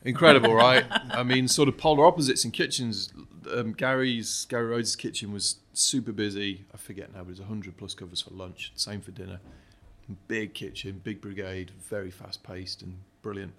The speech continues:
Speaker 1: And then Gidley was, like, thirty covers, I think, five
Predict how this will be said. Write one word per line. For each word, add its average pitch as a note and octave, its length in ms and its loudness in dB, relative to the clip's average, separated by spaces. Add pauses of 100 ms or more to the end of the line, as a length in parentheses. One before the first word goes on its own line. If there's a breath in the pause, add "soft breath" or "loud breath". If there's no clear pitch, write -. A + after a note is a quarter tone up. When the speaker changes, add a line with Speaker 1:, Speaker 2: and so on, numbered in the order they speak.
(380 soft breath)
Speaker 1:
And G2 120 -8
then G2 80 -8
Gidley A#2 440 -2 (520)
was, G2 180 -14
like, F#2+ 240 -16 (500)
thirty G#2 360 -14
covers, F#2 280 -16
I F2+ 60 -16
think, G2 240 -16 (380)
five F#2+ 440 -10